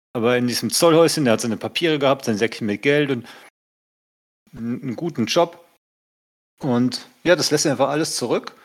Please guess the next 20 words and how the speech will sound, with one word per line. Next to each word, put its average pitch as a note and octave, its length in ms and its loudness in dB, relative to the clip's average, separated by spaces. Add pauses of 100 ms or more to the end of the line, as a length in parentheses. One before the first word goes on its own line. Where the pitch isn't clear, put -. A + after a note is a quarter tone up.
(360)
ohne E3 220 0
groß D3+ 260 -6
zu C3+ 100 -8
zögern. C3 440 2
Da G2+ 100 2
heißt B2 180 0
es B2+ 140 -2
jetzt - 180 -2
nicht, C3 180 -2
er B2 180 2
überlegte, C3 680 -2 (480)
ähm, B2 460 -2 (200)
wägte A#2+ 540 0
ab, - 280 0 (220)
machte B2 300 -8
sich A2+ 160 -10
eine G#2+ 100 -6
Pro-Kontra-Liste, D3 1080 -4 (360)
sondern B2 260 -2
er C3+ 400 -2